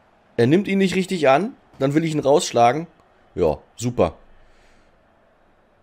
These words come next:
Ja, das war wieder so ein typischer Hummels. Alter. Jetzt nimmt seine Fehlerhäufigkeit nicht nur in der echten Bundesliga zu, sondern auch noch hier.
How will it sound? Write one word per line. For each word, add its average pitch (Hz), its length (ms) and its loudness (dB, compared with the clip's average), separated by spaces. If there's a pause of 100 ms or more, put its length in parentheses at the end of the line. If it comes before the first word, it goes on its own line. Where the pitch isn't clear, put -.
(920)
Ja, 117 240 2
das 123 260 -4
war 135 160 4
wieder 143 160 2
so 143 120 -2
ein 143 60 -6
typischer 190 440 0
Hummels. 135 440 0 (300)
Alter. 98 640 -4 (1900)
Jetzt 104 220 -8
nimmt 156 140 -2
seine 139 200 -4
Fehlerhäufigkeit 151 800 -2
nicht 143 200 -12
nur 131 80 -4
in 123 80 -2
der 113 100 -2
echten 151 280 -8
Bundesliga 104 520 -2
zu, 131 200 -8
sondern 127 260 -4
auch 101 100 -2
noch 113 120 -2
hier. 85 300 -4